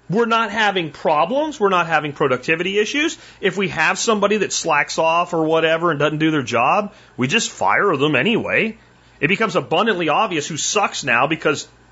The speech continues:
you can tell if they're logged in, if they're doing their job or whatever. And so their salaried employees, they're saying that they're gonna, from now on, measure outcomes rather than hours.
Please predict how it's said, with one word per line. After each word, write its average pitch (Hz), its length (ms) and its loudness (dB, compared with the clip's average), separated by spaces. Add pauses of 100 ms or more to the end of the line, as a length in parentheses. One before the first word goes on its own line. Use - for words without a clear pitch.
(100)
you 139 100 -4
can 175 160 0
tell 151 320 0
if 180 100 -4
they're 147 140 2
logged 131 340 2
in, 131 160 0
if 170 120 -2
they're 120 80 0
doing 117 260 -2
their 139 80 0
job 110 380 -2
or 110 80 0
whatever. 104 500 -2 (1500)
And 190 200 0
so 220 320 0 (140)
their 180 160 0
salaried 277 680 0
employees, 104 1000 -2 (1300)
they're 247 300 -2
saying 214 520 0
that 208 140 -2
they're 233 140 -2
gonna, 220 180 0
from 214 240 -2
now 220 220 0
on, 233 260 0
measure 196 360 0
outcomes 208 600 -2
rather 190 320 0
than 185 160 -4
hours. 196 720 -2